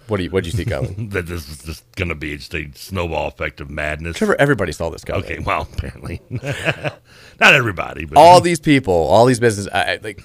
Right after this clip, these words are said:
Speaker 1: they're all gonna be recomped in twenty twenty-five when Louisville wins the national title.
Speaker 2: <laughs> Is that what it is? Is that what it is?
Speaker 1: Yeah. When Aaron Williams is Defensive Player of the Year and,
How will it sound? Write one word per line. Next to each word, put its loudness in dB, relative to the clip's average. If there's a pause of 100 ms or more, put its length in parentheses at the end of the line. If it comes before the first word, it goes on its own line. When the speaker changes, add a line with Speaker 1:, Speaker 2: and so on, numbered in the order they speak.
Speaker 1:
they're 4
all 8
gonna 4
be 4
recomped 2
in -2 (140)
twenty -2
twenty-five 0
when -2
Louisville -2
wins -2
the -4
national -2
title. -2
Speaker 2:
<laughs> -2
Is 0
that -2
what 2
it -8
is? -6
Is -14
that -4
what -10
it -8
is? -8
Speaker 1:
Yeah. 2 (760)
When 2
Aaron 8
Williams 4
is -16
Defensive 0
Player 6
of 2
the -2
Year 4
and, 2